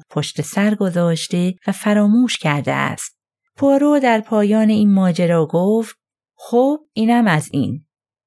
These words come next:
سپس ماجرای لیلی گمبل، دختر کوچکی که حاصل رشد بی‌رویهٔ جمعیت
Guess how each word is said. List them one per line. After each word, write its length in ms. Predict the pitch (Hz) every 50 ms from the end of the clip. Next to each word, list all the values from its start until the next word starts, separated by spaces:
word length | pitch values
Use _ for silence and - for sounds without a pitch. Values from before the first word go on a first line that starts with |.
| _ _ -
سپس 480 | - - 262 254 - 285 294 294 - - -
ماجرای 840 | 220 208 196 196 180 190 185 180 202 202 202 202 190 196 196 190
لیلی 280 | 185 175 170 160 156 156
گمبل، 600 | 151 165 156 156 151 151 147 170 185 196 208 208 202 -
دختر 420 | - 165 160 - - 180 175 165 175
کوچکی 640 | 170 - 165 160 156 - 196 196 196 - 190 180 170
که 160 | - - 180
حاصل 640 | 170 185 185 185 185 - - - 208 208 202 196 196 180
رشد 300 | 180 190 185 - - -
بی‌رویهٔ 840 | 175 160 170 170 170 170 180 175 165 175 175 180 196 220 233 247 233
جمعیت 640 | - 208 180 170 160 - 165 165 156 151 151 151